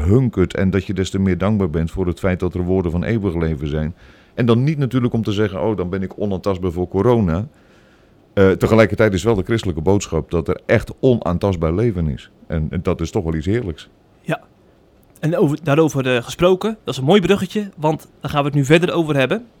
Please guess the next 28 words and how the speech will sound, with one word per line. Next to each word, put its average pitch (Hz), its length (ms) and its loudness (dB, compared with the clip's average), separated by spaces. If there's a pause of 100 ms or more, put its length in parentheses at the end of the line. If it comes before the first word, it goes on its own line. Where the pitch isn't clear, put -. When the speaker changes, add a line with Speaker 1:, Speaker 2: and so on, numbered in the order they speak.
(220)
Speaker 2:
in 220 180 4
ons 165 180 0
eerste 170 260 -2
nieuwsitem. 165 640 0 (640)
Eh, 131 640 2 (100)
want 147 320 0
dat 160 120 -2
zijn 180 120 2
natuurlijk 175 280 0
de 143 60 0
kerken. 226 380 0 (420)
Daar 165 340 2
wordt 156 200 -2
dat 151 120 -2
eeuwige 156 300 0
leven 156 240 0
waar 147 100 -2
u 151 40 -2
het 147 120 -8
over 143 200 -2
heeft, 139 360 -4
eh, 131 100 -6
natuurlijk 123 380 -4
volop 170 220 -2
verkondigd, 202 500 0
hè, 220 120 -2 (260)
op 175 160 -2
zondag. 202 480 0